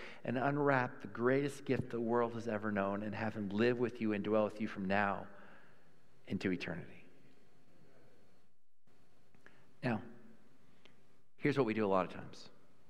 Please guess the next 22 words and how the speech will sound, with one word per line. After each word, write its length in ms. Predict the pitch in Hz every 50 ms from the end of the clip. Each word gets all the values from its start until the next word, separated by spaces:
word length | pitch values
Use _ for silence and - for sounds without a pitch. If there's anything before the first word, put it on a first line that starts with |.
| - - - - - - -
We 120 | - 117 104
hear 160 | 110 127 127
that 180 | 139 143 - -
story 460 | - - 143 135 135 143 135 135 139 - - - - - - - - - - - - - - - -
and 100 | - 107
we 60 | 107
go, 200 | 98 101 101 87
"Whew, 280 | - - - - - - - - - - - - - - - - - -
man, 120 | 110 110
I'm 100 | 120 117
glad 240 | 110 113 113 113 113
I 60 | 107
got 140 | 117 113 -
Jesus 260 | 113 110 104 107 -
for 160 | - - 107
eternity." 560 | 104 104 - 117 110 107 104 95 107 107 - - - - - - - - - - - - - - - - -
And 100 | 135 135
hear 140 | 165 165 156
me, 120 | 135 113
that's 380 | 95 - 123 135 135 - - - - - - - - -
super 640 | - - - - - - - 185 190 - 170 165 147
important. 600 | 147 131 - 135 127 120 - - - - -